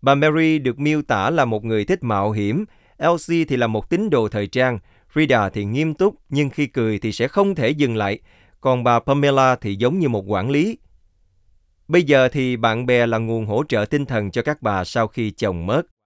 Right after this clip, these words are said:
Được biết là bà Frida có ba con, bảy cháu, mười chắc, bà Elsie có ba con, chín cháu, tám chắc, bà Pamela có một con, hai cháu,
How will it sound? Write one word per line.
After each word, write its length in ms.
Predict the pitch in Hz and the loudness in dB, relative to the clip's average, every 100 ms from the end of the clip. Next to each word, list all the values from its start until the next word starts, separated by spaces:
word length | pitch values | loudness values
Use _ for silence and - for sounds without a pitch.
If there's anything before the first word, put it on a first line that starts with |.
| _ _ _ _ _ - | _ _ _ _ _ -4
Được 180 | 123 127 | -4 2
biết 240 | 160 170 | 2 2
là 120 | 117 | 0
bà 200 | 104 104 | 2 0
Frida 340 | - 135 123 117 | 2 2 2 2
có 160 | 147 | 0
ba 240 | 143 131 131 | 0 0 0
con, 380 | 135 127 123 | 2 2 2
bảy 200 | 110 101 | -2 -2
cháu, 260 | 127 139 165 | 0 0 2
mười 300 | 165 113 101 | 0 -2 -2
chắc, 220 | - 196 _ _ - - | 0 -2 _ _ -20 -4
bà 120 | 107 | -2
Elsie 380 | - 123 123 123 | 0 0 -2 -2
có 140 | 143 | 0
ba 220 | 135 127 | 2 2
con, 280 | 123 127 120 | 2 0 0
chín 260 | - 151 185 | -2 -2 0
cháu, 220 | 143 160 | 0 0
tám 300 | - 160 202 | 0 -2 0
chắc, 200 | 208 208 _ _ - | -2 -4 _ _ -4
bà 140 | 113 | -2
Pamela 440 | 110 139 139 135 131 | 0 0 2 2 2
có 140 | 165 | 2
một 260 | 165 113 - | 0 0 2
con, 240 | 139 139 | 2 2
hai 260 | 139 151 156 | 0 0 0
cháu, 340 | 156 151 208 | 0 2 0